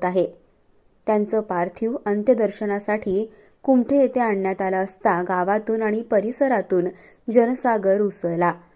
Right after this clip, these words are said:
अक्कलकोटसह राज्याच्या विविध भागांमधून लोक मोठ्या संख्येने दाखल झाले. सामाजिक, राजकीय क्षेत्रातील मान्यवर, प्रशासनातील अधिकारी, कर्मचारी यांनीही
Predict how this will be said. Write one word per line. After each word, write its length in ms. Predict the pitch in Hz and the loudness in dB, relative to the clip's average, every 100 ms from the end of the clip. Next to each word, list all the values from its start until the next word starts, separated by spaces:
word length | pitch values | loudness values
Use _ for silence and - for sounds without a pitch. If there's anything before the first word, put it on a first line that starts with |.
| _ _ - | _ _ -4
अक्कलकोटसह 840 | 214 208 220 214 220 220 208 208 226 | -2 2 2 2 0 0 -4 -2 0
राज्याच्या 480 | 202 175 208 226 | 0 0 -2 -2
विविध 340 | 208 185 220 226 | -6 -2 -2 -2
भागांमधून 800 | 214 190 180 233 247 220 196 196 220 - - - | -4 -4 -4 -2 -2 -2 0 0 -2 -8 -16 4
लोक 340 | 233 262 - | 6 6 4
मोठ्या 380 | 220 202 220 240 | -4 -4 -4 -6
संख्येने 520 | - 196 196 262 240 | -2 -2 -2 -4 -2
दाखल 360 | 190 170 - 180 | -2 -4 0 -2
झाले. 280 | 175 180 175 - _ _ _ _ - | 0 0 0 -2 _ _ _ _ -6
सामाजिक, 680 | - 226 233 233 208 185 196 | 0 2 2 0 -2 -4 0
राजकीय 540 | 202 190 185 - 240 | 2 2 -2 -4 0
क्षेत्रातील 680 | 233 196 180 208 202 220 220 | 0 -2 -2 -2 -2 -2 -4
मान्यवर, 600 | 202 185 214 226 160 160 170 - _ _ - | -2 -4 -4 -2 -2 -2 -6 -16 _ _ -4
प्रशासनातील 760 | 233 226 226 233 226 214 247 | 0 2 2 2 -2 -2 -4
अधिकारी, 680 | - 185 254 254 208 185 185 | -2 -2 -2 -2 -2 -2 -6
कर्मचारी 760 | 190 196 190 226 220 202 214 214 | -2 -2 -2 -4 -4 -4 -2 -4
यांनीही 600 | 180 185 233 202 196 | -4 -4 -4 -4 -4